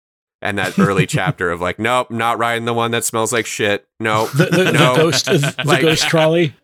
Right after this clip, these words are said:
Speaker 1: yeah, the,
Speaker 2: That
Speaker 1: yeah,
Speaker 2: was such
Speaker 1: yeah,
Speaker 2: a
Speaker 1: the,
Speaker 2: great,
Speaker 1: the city,
Speaker 2: yeah, that
Speaker 1: the
Speaker 2: was such a
Speaker 1: city
Speaker 2: great
Speaker 1: decides to
Speaker 2: little
Speaker 1: call
Speaker 2: touch.
Speaker 1: it the ghost,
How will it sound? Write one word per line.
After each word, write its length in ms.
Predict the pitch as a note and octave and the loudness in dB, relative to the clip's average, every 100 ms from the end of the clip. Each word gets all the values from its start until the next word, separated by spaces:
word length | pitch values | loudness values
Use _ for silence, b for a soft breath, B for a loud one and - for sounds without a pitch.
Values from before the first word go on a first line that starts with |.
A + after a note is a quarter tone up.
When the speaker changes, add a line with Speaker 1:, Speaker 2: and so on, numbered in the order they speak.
| _ | _
Speaker 1:
yeah, 180 | C#3 B2+ | -2 0
the, 80 | C#3+ | 0
Speaker 2:
That 80 | D#3 | 2
Speaker 1:
yeah, 100 | F3+ | 2
Speaker 2:
was 120 | C3+ | 4
such 140 | C3+ | 2
Speaker 1:
yeah, 60 | B2+ | 2
Speaker 2:
a 20 | |
Speaker 1:
the, 60 | C3+ | 2
Speaker 2:
great, 160 | F3+ | 2
Speaker 1:
the 60 | E3+ | 2
city, 160 | D3+ C#3 | 2 2
Speaker 2:
yeah, 40 | |
that 80 | C3+ | 2
Speaker 1:
the 20 | E3 | 4
Speaker 2:
was 100 | E3 | 4
such 100 | F3 | 2
a 20 | |
Speaker 1:
city 120 | E3 | 2
Speaker 2:
great 80 | D#3+ | 2
Speaker 1:
decides 280 | E3 D#3 D3 | 2 2 0
to 40 | D#3+ | 0
Speaker 2:
little 120 | C#3 | 0
Speaker 1:
call 80 | C#3+ | 0
Speaker 2:
touch. 80 | C#3+ | 0
Speaker 1:
it 20 | |
the 80 | C3+ | -4
ghost, 580 | A#2+ A#2+ B2+ - - - | -2 -2 0 -2 -4 -10